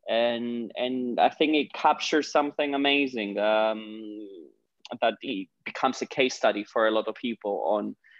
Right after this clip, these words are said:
on what is an influencer, what we, how much work goes behind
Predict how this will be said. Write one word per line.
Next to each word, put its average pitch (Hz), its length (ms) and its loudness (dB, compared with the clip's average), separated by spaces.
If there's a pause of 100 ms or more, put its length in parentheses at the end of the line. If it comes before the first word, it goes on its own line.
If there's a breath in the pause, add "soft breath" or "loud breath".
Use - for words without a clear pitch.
(200 soft breath)
on 104 680 -2 (760)
what 117 380 6
is 113 180 -2
an 107 100 2
influencer, 107 720 0
what 107 180 2
we, 110 360 0 (260)
how 123 280 2
much 110 520 0
work 127 420 4
goes 107 300 -6
behind 107 600 -6